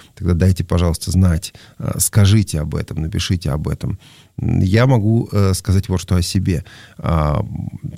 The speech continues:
потому что, ну, вот тут как раз та ис-, та история, да, как, э, вот из девятой главы Евангелия от Иоанна. Человек, рожденный слепым, а, мог свидетельствовать, и возражать ему было очень сложно, потому что он просто говорит: «Ну, вот, вот это вот со мной было, и все тут». А,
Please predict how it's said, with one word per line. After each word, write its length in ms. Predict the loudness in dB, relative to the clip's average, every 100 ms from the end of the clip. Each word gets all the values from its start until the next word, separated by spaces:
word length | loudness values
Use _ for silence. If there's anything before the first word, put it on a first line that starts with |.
| -6
потому 340 | -2 2 2
что, 220 | 0 0 2
ну, 200 | 4 2
вот 180 | 0
тут 300 | 0 0 -2 -8
как 160 | -4 0
раз 180 | 0 2
та 120 | 0
ис-, 160 | 0 2
та 160 | 2
история, 400 | 2 2 -2 0
да, 180 | 0 0
как, 300 | 0 -4 -6
э, 260 | -6 -4 -2
вот 300 | -4 -6 -4
из 100 | -4
девятой 340 | 2 2 2 0
главы 340 | 0 0 0
Евангелия 480 | 0 0 -2 -2 -2
от 120 | 0
Иоанна. 360 | 0 0 -4 -6
Человек, 340 | -2 -2 -2
рожденный 420 | -2 -2 0 0 -2
слепым, 420 | -4 0 2 2 -2 -16 -20 -20 -4
а, 300 | 0 2 4
мог 260 | 4 2 2
свидетельствовать, 760 | 0 2 2 -2 -4 -4 -6 -12 -20 _
и 320 | -2 2 2 2
возражать 500 | 2 4 4 4 4
ему 160 | 2
было 160 | 2 0
очень 200 | -2 -4
сложно, 440 | -2 -2 -2 -6
потому 240 | -10 -10 -6
что 120 | -6
он 40 |
просто 180 | -8 -4
говорит: 220 | -4 0
«Ну, 60 | 0
вот, 100 | 0
вот 140 | 2
это 140 | 2 2
вот 120 | 0
со 120 | 2
мной 140 | 2 2
было, 340 | 2 0 -2
и 140 | -6
все 280 | -8 -2 -2
тут». 320 | 0 -6 -10 -18 -20 -20 -20 -20 -12
А, 280 | -2 0 2